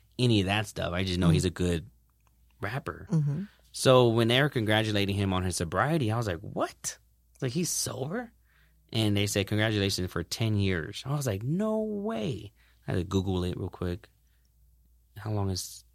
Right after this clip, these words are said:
Speaker 1: Eminem been sober? And right there, I said, "Okay, that's my personal challenge." I said, "I wanna go ahead and do ten years. That's my personal challenge. If I decide to drink later,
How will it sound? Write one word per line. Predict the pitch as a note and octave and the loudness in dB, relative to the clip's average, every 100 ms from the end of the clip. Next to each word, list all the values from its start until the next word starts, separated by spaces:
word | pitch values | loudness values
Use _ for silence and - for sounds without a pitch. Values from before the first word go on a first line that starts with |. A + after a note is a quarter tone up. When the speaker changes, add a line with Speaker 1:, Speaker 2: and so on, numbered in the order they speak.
| - | -10
Speaker 1:
Eminem | G2+ F#2+ F2 | -4 -4 -4
been | E2+ E2+ D#2+ - _ _ | -4 -4 -6 -10 _ _
sober? | - F2 - - - _ - - _ _ | -6 -4 -4 -10 -14 _ -20 -20 _ _
And | - G2+ | -4 0
right | G#2 G#2 | 2 2
there, | G2 F#2 | 4 4
I | E2+ | 2
said, | E2 - E2 - | 0 -2 -2 -4
"Okay, | - E2 | -4 -2
that's | F2 F2+ | 0 -2
my | E2+ | -4
personal | - E2 D#2 E2 | -2 -4 -4 -6
challenge." | E2 D#2+ - - - - _ _ - | -6 -6 -8 -10 -14 -20 _ _ -8
I | E2+ | -4
said, | E2+ F2+ E2 - - | -2 0 0 -2 -4
"I | F#2 | -2
wanna | F#2+ F#2 F2 | 0 -2 -2
go | E2 | -4
ahead | E2+ E2 E2 E2 - _ _ _ - | -4 -2 -4 -4 -10 _ _ _ -4
and | F2+ E2+ | -2 0
do | E2 | -2
ten | - F#2 E2 | -4 -4 -4
years. | D#2 - - - - - - - | -6 -8 -14 -18 -20 -20 -20 -4
That's | F#2 F#2 | -4 -2
my | E2+ | -6
personal | D#2+ D#2+ - - | -6 -8 -10 -12
challenge. | - E2 F2+ | -10 -6 -2
If | F#2 | 2
I | F#2 F2+ | 2 0
decide | G2+ A2 B2+ | 0 0 2
to | B2 | 0
drink | A#2+ A#2+ - | 0 -2 0
later, | A2 C3 C#3+ | 0 0 -2